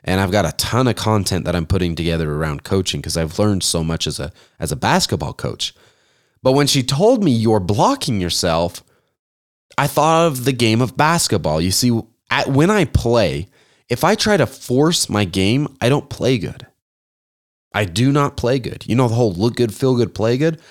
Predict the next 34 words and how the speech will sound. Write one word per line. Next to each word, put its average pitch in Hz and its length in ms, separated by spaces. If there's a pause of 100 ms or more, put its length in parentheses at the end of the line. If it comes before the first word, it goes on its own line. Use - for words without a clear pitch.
(140)
Like, - 280
none 120 380
of 170 100
those 151 280
things 143 340
are 107 100
in 98 100
sync - 460 (520)
when 117 160
I 123 80
try 123 180
to 110 80
force 131 600
the 98 240
game. 82 500 (680)
But 110 140
when 135 180
I'm 214 180
just 208 220
out 117 260
there 95 200
having 143 500
fun 117 640
and 101 140
I 101 100
get 127 300
into 139 240
the 95 140
groove 110 480
in 101 80
my 87 160
head 98 280
of, 85 140
like, 71 220